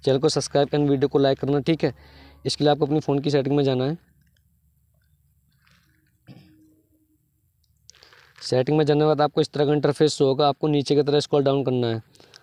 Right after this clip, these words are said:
और आपको देख लेना है Wallpaper and Styles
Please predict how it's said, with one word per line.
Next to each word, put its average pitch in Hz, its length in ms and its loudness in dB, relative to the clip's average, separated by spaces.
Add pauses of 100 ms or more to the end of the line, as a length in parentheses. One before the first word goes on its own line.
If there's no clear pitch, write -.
(180)
और 139 100 2
आपको 143 240 2
देख 143 180 2
लेना 143 260 0
है 147 120 -6
Wallpaper 143 520 0 (140)
and 143 260 -2
Styles 151 380 0